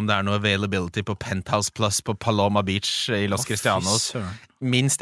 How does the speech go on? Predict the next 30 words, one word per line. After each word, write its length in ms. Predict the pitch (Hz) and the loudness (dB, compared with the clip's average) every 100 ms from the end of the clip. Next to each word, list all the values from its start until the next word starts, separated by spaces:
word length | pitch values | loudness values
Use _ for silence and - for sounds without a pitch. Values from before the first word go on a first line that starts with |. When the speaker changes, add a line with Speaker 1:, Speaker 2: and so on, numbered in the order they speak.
| 107 | 0
Speaker 1:
en 60 | |
gang 140 | 104 104 | 0 2
om 80 | 110 | 4
dagen 300 | 95 90 95 | 2 2 0
nå 140 | 104 | 0
Speaker 2:
Å, 140 | 117 131 | 0 -4
Speaker 1:
i, 140 | 110 107 | -4 -2
Speaker 2:
fy 80 | 87 | -2
Speaker 1:
i 20 | |
Speaker 2:
da. 60 | 107 | -4
Speaker 1:
tre 140 | - 98 | -4 -4
uker. 240 | 92 104 101 | -4 -8 -6
Og 80 | 110 | 0
nå, 140 | 110 120 | 2 4
nå 60 | 139 | 4
er 140 | 101 82 | 4 0
det 60 | |
jo 60 | - | -4
ikke 80 | 117 | -2
noe 100 | 104 | 2
ledig 220 | 104 113 | 2 2
heller. 220 | 104 165 196 | 2 0 -2
Jeg 320 | - - - | -10 -18 -8
har 80 | - | 0
slått 160 | 147 165 | 2 2
det 80 | 151 | 2
fra 160 | 135 | 4
meg. 220 | 147 202 - - | 6 4 2 0
Speaker 2:
Ja. 220 | 151 147 | 2 2
Speaker 1:
Jeg 100 | 147 | 2